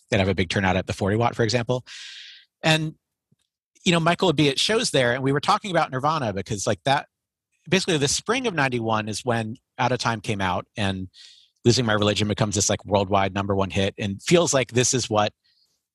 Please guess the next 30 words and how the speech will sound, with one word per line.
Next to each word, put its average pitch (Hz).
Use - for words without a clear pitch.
you 139
know, 104
what 104
you 120
might 113
call 104
alternative 107
rock 101
or, 92
like, 92
post-college 101
radio 98
rock 92
is, 95
is 92
this, 98
like, 92
folk-based, -
different 143
instruments. 123
They're 107
not 117
just -
doing 113
bass 110
guitar 110
drums. 104
There's 95
a 95
mandolin. 101